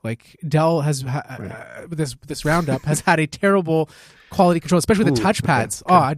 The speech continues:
Speaker 1: I don't wanna get into it, but it's too bad because this is one of the most beautiful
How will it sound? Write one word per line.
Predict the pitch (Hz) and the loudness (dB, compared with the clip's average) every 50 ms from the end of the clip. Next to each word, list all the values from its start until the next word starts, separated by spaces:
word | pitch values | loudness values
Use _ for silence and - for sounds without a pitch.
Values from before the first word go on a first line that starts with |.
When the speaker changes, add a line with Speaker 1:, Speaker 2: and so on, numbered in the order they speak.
| 147 - | -8 -10
Speaker 1:
I | 135 147 | -12 -8
don't | 147 160 156 | -8 -6 -6
wanna | 139 127 123 | -6 -8 -8
get | 120 127 131 | -6 -6 -6
into | 139 143 - 117 | -6 -6 -8 -10
it, | 92 - - | -10 -6 -4
but | 143 135 - - | -2 -2 -2 -4
it's | 175 - - | -8 -8 -4
too | - - 247 190 | 0 2 2 4
bad | 165 156 165 151 131 | 4 2 2 0 0
because | 127 127 - 143 139 123 - - - - - _ _ _ _ | -4 -8 -6 -6 -6 -6 -8 -12 -16 -20 -20 _ _ _ _
this | 160 147 - | -6 -2 -2
is | 185 | 0
one | 151 151 156 | 0 2 0
of | 156 147 | 0 0
the | 147 | 0
most | 143 139 - - - | 0 -2 -2 -4 -4
beautiful | - 143 151 - - 135 135 131 120 - | -4 -4 -4 -2 -2 -2 -2 -2 -2 -6